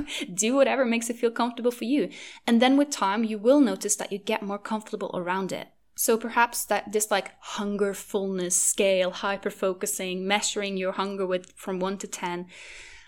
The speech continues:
I don't really see this as a good thing to do in recovery. Like,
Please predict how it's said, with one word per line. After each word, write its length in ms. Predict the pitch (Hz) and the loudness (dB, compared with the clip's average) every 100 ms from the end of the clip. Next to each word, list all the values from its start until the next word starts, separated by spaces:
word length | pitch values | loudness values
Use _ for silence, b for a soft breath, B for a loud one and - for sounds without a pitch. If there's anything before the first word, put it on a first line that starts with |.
| B _ | B _
I 200 | - 220 | -10 -8
don't 240 | 233 233 - | -6 -4 -4
really 220 | - - | -4 2
see 280 | - - 139 | 2 2 -4
this 220 | 151 - | 0 4
as 120 | - | 6
a 60 | 233 | 4
good 320 | 233 240 233 | 2 0 0
thing 180 | 247 240 | -4 -4
to 100 | 240 | -4
do 120 | 240 | -4
in 80 | 240 | -4
recovery. 560 | 247 247 240 254 269 | -4 -4 -2 0 0
Like, 340 | 262 214 208 | 0 0 -2